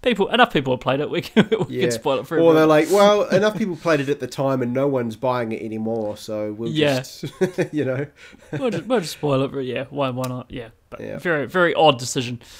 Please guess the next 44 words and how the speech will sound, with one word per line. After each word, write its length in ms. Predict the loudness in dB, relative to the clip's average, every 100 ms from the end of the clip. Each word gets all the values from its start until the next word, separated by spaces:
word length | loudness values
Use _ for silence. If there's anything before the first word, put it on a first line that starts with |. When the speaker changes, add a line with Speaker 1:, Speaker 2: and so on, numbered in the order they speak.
| -20 _
Speaker 1:
Um, 320 | 6 6 6 2
moving 240 | 4 4
into 160 | 0 0
April, 380 | 0 2 -2 0
we 100 | 0
had 180 | 0
Yakuza 480 | 4 2 4 -2 -2
Six, 580 | -4 -4 -4 -10 -12 -14 _ -16
w-, 160 | -16
Song 240 | -6 -4 -4
of 100 | 0
Life, 240 | 0 0
which 140 | -6 -2
I'm 140 | -2
keen 260 | 0 -2 -2
as 160 | -4 -6
to 80 |
play 480 | -4 0 0 -2 -6 _ _ _ -8
when 280 | 0 2 4
I've 160 | 2
played 320 | 2 2 2 -2
all 300 | 0 2 0 -4
five 680 | 0 4 6 4 2 -4
of 200 | -8 -6
the 140 | -4 0
other 180 | 0 0
Yakuza 520 | -2 -6 -6 -6 -6
<laughs> 300 | 0 0 0
games, 720 | 0 -2 -2 -10 -10 -14 -16 -18 -6
um, 580 | 0 0 0 -4 -8 -10 _
'cause 140 | -4 2
I've 120 | 4
heard 160 | 6 4
it's 120 | 0
a 60 |
really 240 | 0 2 2
awesome 460 | -2 -4 -8 -8 -10
series 380 | -4 -4 -4 -6
with 120 | -8
a 60 |
really 240 | -6 -8 -8
good 140 | -10
story, 380 | -10 -8 -8 -8
but 240 | -10 -14